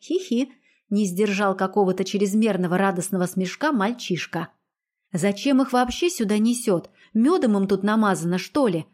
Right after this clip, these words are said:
ворчливо произнесла я, отодвигая от себя полупустую тарелку с завтраком. «Я с вами, госпожа», произнёс новый дворецкий, но из уст блондина это слово звучало совсем не пошло, поэтому я только кивнула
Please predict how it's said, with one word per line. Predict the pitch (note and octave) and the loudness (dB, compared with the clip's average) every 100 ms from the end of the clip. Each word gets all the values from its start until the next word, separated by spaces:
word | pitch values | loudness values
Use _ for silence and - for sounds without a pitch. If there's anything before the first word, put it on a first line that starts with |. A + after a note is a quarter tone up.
| _ _ | _ _
ворчливо | F3 F#3 F#3+ - G#3 F#3 | -2 -2 -2 -2 0 0
произнесла | F#3 F#3 F3+ F#3 F#3 F#3 | 2 2 2 -2 -2 -2
я, | F3 A#3+ C#4 - - - | 0 -2 -2 -8 -14 -6
отодвигая | F3+ F#3 E3 G3+ D4+ C#4+ | -4 -2 0 0 0 -2
от | - F3 | -4 -6
себя | - F#3 C#4+ | -4 -2 -2
полупустую | C4+ F#3 F3+ F#3 F3+ - C4+ B3+ | 0 0 0 0 -2 -2 0 0
тарелку | F#3+ F3 F3+ G3 G3 | 0 -2 0 -2 -4
с | F3+ | -4
завтраком. | E3+ D#3+ - D3+ D#3 F3 - _ _ _ _ _ _ | -2 -4 -4 -6 -4 -8 -12 _ _ _ _ _ _
«Я | F3 G#3+ | -2 -2
с | G#3+ | 0
вами, | D4 C#4+ | 0 2
госпожа», | F3 E3+ - G#3 G3+ D3+ - _ | 0 -2 -2 0 0 -4 -8 _
произнёс | - F3+ F#3 F#3+ G3 G3 | -2 0 2 2 0 0
новый | G3 F3+ F3+ | 0 2 0
дворецкий, | F3 F#3+ C#4+ D#4 - D#3+ - _ _ | 2 0 0 -4 -8 -8 -8 _ _
но | G3 G#3+ | -2 2
из | G#3+ G3 | 2 2
уст | A#3+ G3 | 0 4
блондина | G3 G#3 A3 C4 D#4+ G3 | 4 4 0 2 2 2
это | F3 F#3+ | 0 -2
слово | - C#4 C#4+ | 0 0 0
звучало | E3 E3+ G3 B3 A#3+ | 0 0 0 0 -2
совсем | A3+ A3+ A3+ B3 A3+ | 0 -4 -2 0 2
не | A#3+ | 2
пошло, | B3 B3 E3 - - - _ _ _ | 2 0 0 -2 -10 -10 _ _ _
поэтому | F#3 G#3 G#3 G#3 | 0 0 0 0
я | G3+ G#3+ | 0 -2
только | C#4 B3 F3 | -2 -2 -4
кивнула | - F#3 G#3+ D4+ C4 | 0 2 4 2 2